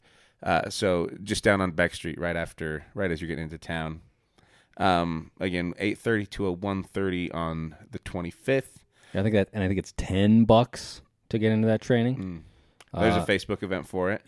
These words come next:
Speaker 2: Yep, there is.
Speaker 1: And, uh, that same day, if you're already gonna be, oh no, never mind. Uh, this is here in Ogden, uh, Saturday. Heal Utah is doing a legislative preview at Grounds for Coffee, uh, the one on Harrison up by Ogden High. That's from ten o'clock to eleven thirty,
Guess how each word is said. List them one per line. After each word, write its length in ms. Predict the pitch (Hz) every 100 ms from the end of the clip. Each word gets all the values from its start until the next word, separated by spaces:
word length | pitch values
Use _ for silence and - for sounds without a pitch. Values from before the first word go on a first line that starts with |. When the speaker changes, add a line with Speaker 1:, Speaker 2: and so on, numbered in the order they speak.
| -
Speaker 2:
Yep, 100 | - -
there 180 | 87 76
is. 180 | 71 - - 107
Speaker 1:
And, 240 | 107 101
uh, 260 | 104 104 101
that 180 | 113 113
same 320 | - 135 135
day, 240 | 120 101 104
if 120 | -
you're 120 | 113
already 200 | 107 104
gonna 180 | 101 104
be, 380 | 95 104 95 - -
oh 80 | 98
no, 160 | 90 -
never 160 | 101
mind. 280 | 98 87 82 -
Uh, 360 | 95 90 85 82 _ _ _ _ -
this 140 | 139
is 140 | 127
here 200 | 127 113
in 100 | 107 -
Ogden, 560 | 117 135 117 85 87 - _ -
uh, 280 | 98 85 80
Saturday. 560 | - 101 90 85 80 101 _ _ _ _ _
Heal 280 | - 139 123
Utah 540 | 143 156 123 120 135
is 140 | 117 104
doing 200 | 113 101
a 40 |
legislative 580 | 101 104 95 107 98 95
preview 340 | 104 95 98 87
at 60 |
Grounds 260 | 98 95 90
for 100 | 98
Coffee, 560 | - 107 113 127 127 -
uh, 200 | 95 90
the 100 | 95
one 140 | 90
on 100 | 90
Harrison 460 | 90 104 101 110 104
up 160 | 95
by 120 | 98 95
Ogden 320 | 95 92 92
High. 340 | 113 113 113 - - - _ -
That's 180 | 110 113
from 160 | 107 104
ten 220 | - 131
o'clock 400 | - 135 127 -
to 160 | - 104
eleven 380 | 104 117 113
thirty, 580 | 107 - 151 151 147 143